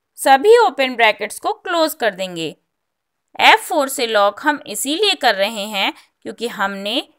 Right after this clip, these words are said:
शीट से array एक से ज़्यादा बार सेलेक्ट किए हैं और जब हम रिजल्ट ड्रैग करेंगे तो वह सही आएगा। यदि हम वैल्यू को लॉक नहीं करेंगे तो रिजल्ट मिसमैच हो जाएगा।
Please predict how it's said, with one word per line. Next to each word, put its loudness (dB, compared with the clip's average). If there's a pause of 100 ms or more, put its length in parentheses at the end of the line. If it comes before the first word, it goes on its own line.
(160)
शीट 0
से 0 (180)
array 0 (120)
एक -6
से -4
ज़्यादा 4
बार 4
सेलेक्ट -2
किए -14
हैं -16 (340)
और -4
जब 0
हम -2 (280)
रिजल्ट 2
ड्रैग 0
करेंगे -4 (320)
तो -4
वह -2
सही -2
आएगा। -2 (500)
यदि 2
हम 2
वैल्यू -2
को -2
लॉक 4
नहीं -8
करेंगे -6 (380)
तो -6
रिजल्ट -2
मिसमैच -6
हो -10
जाएगा। -8